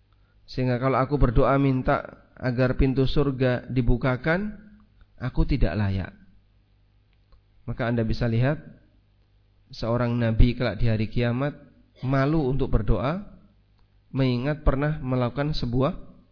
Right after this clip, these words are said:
dosa dan kesalahan. Idhabu ila ibni Ibrahim khalilillah. Berangkatlah kalian <clears throat>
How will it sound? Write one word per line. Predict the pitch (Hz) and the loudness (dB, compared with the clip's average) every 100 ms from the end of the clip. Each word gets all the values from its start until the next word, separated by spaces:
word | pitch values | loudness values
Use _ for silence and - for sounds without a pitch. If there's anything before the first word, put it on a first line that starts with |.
| _ _ _ _ | _ _ _ _
dosa | 113 117 113 - 135 | 2 6 6 4 0
dan | 120 104 | -2 -4
kesalahan. | 107 98 92 85 85 - - _ _ _ _ _ _ _ _ _ _ - _ _ | -6 -4 -4 -6 -10 -14 -20 _ _ _ _ _ _ _ _ _ _ -20 _ _
Idhabu | - 151 131 156 196 185 190 | 0 4 6 4 4 4 4
ila | 151 170 175 170 170 | 4 4 4 4 4
ibni | 170 143 147 151 143 135 120 113 - - - | 4 6 6 6 4 2 -2 -8 -14 -12 -2
Ibrahim | 131 120 120 135 156 131 110 95 101 | 0 2 4 4 4 2 -2 -4 -6
khalilillah. | - 131 143 143 151 160 110 - - _ _ _ _ _ _ _ _ _ _ _ _ - - - - - | -2 0 2 0 0 0 -2 -8 -20 _ _ _ _ _ _ _ _ _ _ _ _ -20 -20 -20 -20 -8
Berangkatlah | - 139 143 196 196 175 165 | 2 6 6 4 4 2 2
kalian | 180 185 156 196 214 - - | 2 4 4 0 -2 -6 -10
<clears throat> | - 151 80 - 120 - - _ _ _ _ | -2 -2 -2 -10 -20 -20 -20 _ _ _ _